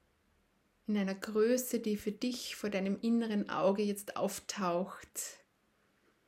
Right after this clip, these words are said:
Spür diese Wärme, dieses goldene, warme Licht, dieses Licht deines Herzens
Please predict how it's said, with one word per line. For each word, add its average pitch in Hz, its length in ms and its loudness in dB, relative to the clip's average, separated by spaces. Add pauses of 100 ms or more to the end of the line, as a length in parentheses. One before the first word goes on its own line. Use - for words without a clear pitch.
(4000)
Spür 254 500 6
diese 240 380 6
Wärme, 180 640 6
dieses 196 340 -2
goldene, 220 540 4
warme 196 320 4
Licht, - 720 -2
dieses 190 320 -4
Licht 233 500 -2
deines 220 460 -2
Herzens 185 920 -6